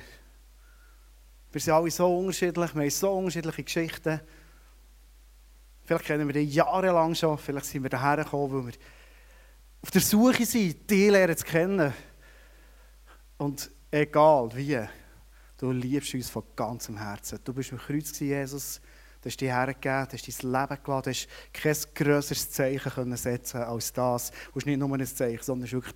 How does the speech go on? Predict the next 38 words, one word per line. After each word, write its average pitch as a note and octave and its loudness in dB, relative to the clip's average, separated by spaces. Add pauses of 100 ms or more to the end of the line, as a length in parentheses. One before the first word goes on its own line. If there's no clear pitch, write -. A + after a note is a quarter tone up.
der B2 -2
grösste A#2+ -8
Sieg, B2 -6
den B2 -8
es A#2+ -8
überhaupt A#2 -8
gegeben A#2 -4
hat G#2+ -8 (320)
in B2+ -12
der A2 -6
Menschheitsgeschichte. A2+ -10 (1160)
Und - -8
danke, D3 4
dürfen D3 0
wir A#2+ 0
heute D#3 0
Abend C3 0
da C3 -2
sein C#3+ -2
und B2+ -6
wissen, B2+ -8
du B2 -8
bist - -8
da C#3+ 4
mit C3+ -8
deiner C3 -2
ganzen D3 -4
Liebe, D#3 -4
aber B2+ -4
auch B2+ -4
mit A#2 -10
deiner A2+ -8
ganzen C#3+ -2
Kraft, D3+ -6
mit B2 -8
deiner A2 -8
ganzen D3 -4
Herrlichkeit. D#3 -4